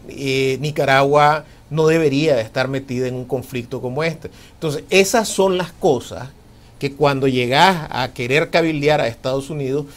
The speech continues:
te impiden de que tengas un argumento sólido. Tenés un gobierno que rompe con la institucionalidad, que es socio de parias internacionales,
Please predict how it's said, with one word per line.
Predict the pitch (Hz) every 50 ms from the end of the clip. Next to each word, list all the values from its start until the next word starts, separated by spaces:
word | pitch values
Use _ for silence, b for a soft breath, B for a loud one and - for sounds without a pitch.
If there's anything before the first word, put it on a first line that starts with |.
| B B B - -
te | 156 156 151
impiden | 156 151 147 147 - - 175 180 180 180 170 170 185 196 214 208 B B B B B
de | - 147 151
que | 147 156
tengas | 143 151 156 139 131 123 131 131 135
un | 156 165 165 170
argumento | 170 170 160 160 147 131 131 127 131 - 151
sólido. | 143 - - 175 202 196 165 127 - - - - - b b b b b b
Tenés | - 151 143 143 147 165
un | 170 190
gobierno | 185 190 165 160 165 165 180 180 - -
que | 139 123
rompe | 120 120 143 156 160 - 190 185
con | 190 190 185
la | 185
institucionalidad, | 180 170 175 - - 160 - 180 165 160 160 160 143 139 135 131 135 135 135 -
que | - 127 117 127 143
es | 147
socio | 147 - 175 180 180 175 - 190
de | 175 165 -
parias | - 151 147 147 151 143 147
internacionales, | 143 139 147 143 147 143 143 - 143 131 123 123 123 120 123 135